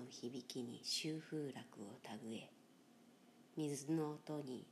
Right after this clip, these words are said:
流泉の曲を操る。芸はこれ拙けれども、人の耳を喜ばしめる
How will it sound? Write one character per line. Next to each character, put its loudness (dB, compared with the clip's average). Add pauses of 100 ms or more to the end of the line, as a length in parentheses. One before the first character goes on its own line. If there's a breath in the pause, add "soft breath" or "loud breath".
流 6
泉 0
の -4
曲 -6
を -2
操 -6
る。 -10 (1700)
芸 6
は 0
こ -4
れ 0
拙 0
け -4
れ -2
ど -4
も、 -6 (380)
人 0
の 4
耳 2
を -2
喜 -2
ば -4
し -2
め 0
る -2